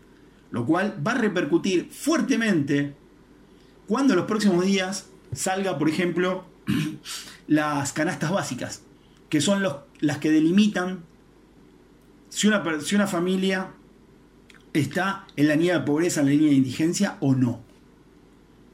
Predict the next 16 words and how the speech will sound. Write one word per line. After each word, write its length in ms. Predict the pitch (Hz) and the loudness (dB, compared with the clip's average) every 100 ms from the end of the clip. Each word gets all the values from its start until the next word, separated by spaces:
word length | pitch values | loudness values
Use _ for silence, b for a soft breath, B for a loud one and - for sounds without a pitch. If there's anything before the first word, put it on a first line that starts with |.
| - - - - | -20 -20 -12 -2
Y 100 | 170 | 0
seguramente 680 | 180 185 285 214 202 175 147 | 2 4 4 4 2 2 2
ahí 340 | 151 160 170 - - - - - - | 2 0 -2 -10 -20 -20 -20 -20 -4
los 180 | 147 143 | -2 0
aumentos 300 | 156 175 170 | 2 2 0
van 100 | 151 | 0
a 40 | 143 | 0
ser 160 | 135 | -2
fuertes, 540 | - 113 - - - - - - - - | -6 -8 -8 -12 -18 -20 -20 -20 -16 -2
porque 800 | 170 185 165 147 151 160 151 - | 0 2 2 0 0 0 -2 0
el 180 | 143 143 | 2 6
elemento 880 | 143 156 185 202 202 202 190 196 - _ - - - - - - - - - - - - - - | 6 4 2 4 4 2 -4 -4 -12 _ -20 -20 -20 -20 -20 -20 -20 -20 -20 -20 -20 -20 -20 -20
fundamental, 1000 | - 139 143 143 139 139 139 247 185 135 | -2 2 4 4 4 4 2 0 2 4
el 180 | 131 139 | 4 4
más 380 | 196 214 - - - | 2 -2 -8 -16 -20
fuerte, 920 | - - - 202 220 151 143 131 110 | -20 -12 -2 0 0 -2 -2 -2 -4